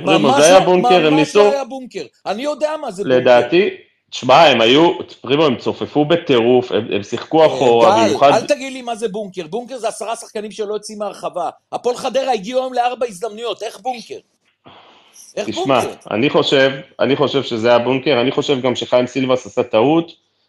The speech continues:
Speaker 1: נכון, משחקים ככה נגד מכבי, אבל במגרש כזה,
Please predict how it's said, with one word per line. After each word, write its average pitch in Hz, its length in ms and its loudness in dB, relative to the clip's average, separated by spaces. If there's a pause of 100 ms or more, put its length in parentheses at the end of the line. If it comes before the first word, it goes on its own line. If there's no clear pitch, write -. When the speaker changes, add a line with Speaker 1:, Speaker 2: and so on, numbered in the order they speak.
(140)
Speaker 1:
נכון, 147 360 4
משחקים 170 440 -2
ככה 175 240 0
נגד 135 240 2
מכבי, 156 500 2 (240)
אבל 123 260 4
במגרש 139 540 2
כזה, 185 540 4